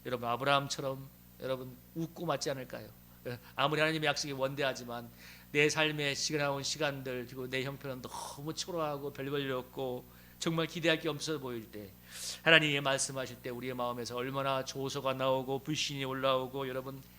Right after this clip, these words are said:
반항심이 올라오겠습니까? 여러분, 사실 저는 이 말씀이 언제 준 말씀이냐면, 제가 대학교 때 금요기도회에서 어느 날 뜨겁게 기도하는데 하나님께서 저의 마음에 정말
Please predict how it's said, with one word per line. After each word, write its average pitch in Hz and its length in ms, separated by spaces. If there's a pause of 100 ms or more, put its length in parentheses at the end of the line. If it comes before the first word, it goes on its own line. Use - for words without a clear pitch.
(160)
반항심이 131 640
올라오겠습니까? 113 840 (920)
여러분, 143 360 (500)
사실 180 240
저는 185 200
이 180 120
말씀이 165 800
언제 165 380
준 156 200
말씀이냐면, 120 760 (200)
제가 127 560 (120)
대학교 139 360
때 127 380 (480)
금요기도회에서 170 640
어느 156 100
날 160 220
뜨겁게 - 360
기도하는데 156 640
하나님께서 143 480
저의 139 280
마음에 131 340
정말 156 420